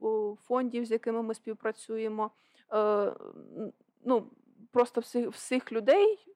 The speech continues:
е, то я, я ц-, я це, е, сприймаю, що це йде якби в сторону, е,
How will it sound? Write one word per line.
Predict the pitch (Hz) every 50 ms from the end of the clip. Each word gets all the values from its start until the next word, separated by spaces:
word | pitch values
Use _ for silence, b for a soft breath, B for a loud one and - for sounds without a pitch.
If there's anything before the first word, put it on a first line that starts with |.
| _ _ _ - -
е, | 208 214 208 202 208 - - - - - _ - _ _
то | - 220
я, | 233 247 254 269 262 233 - -
я | - 233 240 240
ц-, | 233 - - - - - -
я | - 240 240 226
це, | 233 - - 226 214 214 208 208 - b b b b b b b b b - -
е, | 208 208 202 180 220
сприймаю, | - - _ - - 233 240 254 277 359 403 415 370 254 214 196 214
що | - - - - - - -
це | - _ - - - - - 254 254 277 294 277 254
йде | 220 190 196 226 233 254 269 269 262 247 -
якби | - 202 202 196 196 196 196
в | - _ _ _ _ _ _ _ _ _ _ _
сторону, | _ _ _ - 233 240 254 254 254 233 226 220 220 214 214 208 202 - -
е, | 202 202 202 196 196 196